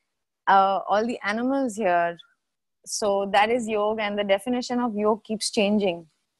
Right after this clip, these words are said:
You know, sometimes being a good daughter is yoga, sometimes, uh, taking care of animals is yoga.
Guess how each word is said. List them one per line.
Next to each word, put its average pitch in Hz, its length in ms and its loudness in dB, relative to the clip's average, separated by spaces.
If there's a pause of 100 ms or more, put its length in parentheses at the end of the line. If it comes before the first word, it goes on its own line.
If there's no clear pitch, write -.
(160)
You 190 100 0
know, 202 120 2
sometimes 202 480 0
being 196 200 0
a 208 80 2
good 196 180 2
daughter 180 340 4
is 196 220 -2
yoga, 185 340 2 (600)
sometimes, 185 840 0
uh, 170 420 4 (960)
taking 202 300 2
care 185 220 6
of 190 200 2
animals 202 460 2
is 190 180 0
yoga. 175 300 2